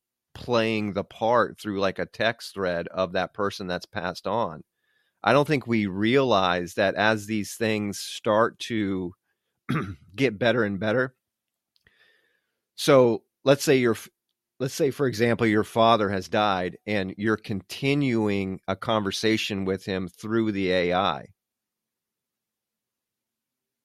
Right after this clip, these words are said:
Eventually, that A I is gonna serve you better than your father ever did.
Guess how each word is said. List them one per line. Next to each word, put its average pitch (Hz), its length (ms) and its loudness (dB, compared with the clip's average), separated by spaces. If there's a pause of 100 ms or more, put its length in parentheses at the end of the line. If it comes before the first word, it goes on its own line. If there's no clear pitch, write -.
(320)
Eventually, 131 840 4
that 113 420 4
A 120 260 4
I 107 340 2
is 104 300 -2
gonna 107 340 0
serve 127 720 0
you 107 360 -2 (200)
better 104 680 0 (560)
than 104 560 0
your 104 180 -2
father 117 640 0
ever 98 400 -2
did. 104 440 -4